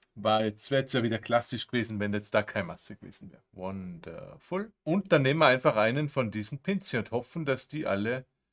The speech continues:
irgendwie auch funktionieren. Also ich würde jetzt einfach den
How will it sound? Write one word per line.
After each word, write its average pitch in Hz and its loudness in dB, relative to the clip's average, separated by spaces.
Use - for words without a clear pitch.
irgendwie 120 -4
auch 135 0
funktionieren. 151 -4
Also 120 -6
ich 139 -8
würde 160 2
jetzt 151 -2
einfach 139 2
den 123 -4